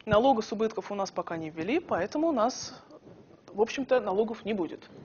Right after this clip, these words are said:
Хотя, если вы очень часто подаете убыточную отчетность, налоговая может заинтересоваться, а какой смысл в том, чем вы занимаетесь. Если вы, конечно, не занимаетесь благотворительностью. Э, соответственно,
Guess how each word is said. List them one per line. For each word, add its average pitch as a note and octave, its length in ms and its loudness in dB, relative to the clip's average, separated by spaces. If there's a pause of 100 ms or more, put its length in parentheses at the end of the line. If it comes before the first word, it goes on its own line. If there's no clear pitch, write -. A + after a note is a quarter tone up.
(1300)
Хотя, A#3 320 8
если C#4 260 2
вы A#3+ 80 2
очень A#3+ 200 0
часто A3 300 -2
подаете G3 480 0
убыточную F3 440 -6
отчетность, D4+ 440 -2
налоговая A3 380 2
может F#3+ 300 -6
заинтересоваться, G#3+ 680 0 (340)
а F#3 120 0
какой G#3 260 -2
смысл A#3+ 300 -2
в - 80 -8
том, A3 160 0
чем F#3 180 -6
вы F#3 60 -6
занимаетесь. F3 680 -8 (200)
Если C#4 240 6
вы, F4 80 6
конечно, B3 320 2
не - 20 0
занимаетесь F#3 480 -4
благотворительностью. F3 960 -6 (2500)
Э, G3 280 0
соответственно, C#4+ 960 -2